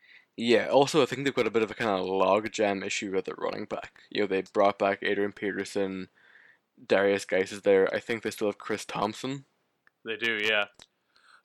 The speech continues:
Speaker 2: But,
Speaker 1: So
Speaker 2: uh,
Speaker 1: I'm
Speaker 2: that's,
Speaker 1: not
Speaker 2: that's
Speaker 1: sure
Speaker 2: no
Speaker 1: how they're
Speaker 2: different than what the, what the Eagles have with, uh, I mean, like, there are a lot of teams that have been going to this more running back by committee approach, and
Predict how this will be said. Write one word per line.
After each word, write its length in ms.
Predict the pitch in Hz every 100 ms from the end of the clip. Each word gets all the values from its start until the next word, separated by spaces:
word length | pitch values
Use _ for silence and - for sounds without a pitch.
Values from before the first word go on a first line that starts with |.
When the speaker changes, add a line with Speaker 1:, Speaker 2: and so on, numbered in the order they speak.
| -
Speaker 2:
But, 80 |
Speaker 1:
So 80 | 180
Speaker 2:
uh, 40 | 107
Speaker 1:
I'm 60 |
Speaker 2:
that's, 120 | -
Speaker 1:
not 100 | 143 107
Speaker 2:
that's 120 | 240
Speaker 1:
sure 160 | -
Speaker 2:
no 60 | -
Speaker 1:
how 80 | 104
they're 140 | 196 98
Speaker 2:
different 240 | 180 147
than 380 | 143 131 120 107
what 160 | 113 -
the, 100 | 113 113
what 180 | 123 117
the 80 |
Eagles 440 | 120 113 117 113 110
have 540 | 113 110 110 107 104
with, 320 | 107 107 107 - _ _ _
uh, 140 | - - - -
I 120 | 80
mean, 140 | 65 -
like, 160 | 110 104
there 180 | - 139
are 60 | 147
a 40 |
lot 260 | 131 120 120
of 80 | 120
teams 240 | 127 113
that 140 | 107
have 180 | 101 110
been 140 | 113 107
going 320 | 104 107 104
to 100 | 104
this 300 | 104 101 -
more 260 | 107 104
running 240 | 98 104 104
back 240 | 101 101
by 120 | 107
committee 600 | 101 - 98 107 117 104 - -
approach, 600 | - 104 90 95 - - _ _ _ _ _ -
and 380 | 104 110 107 98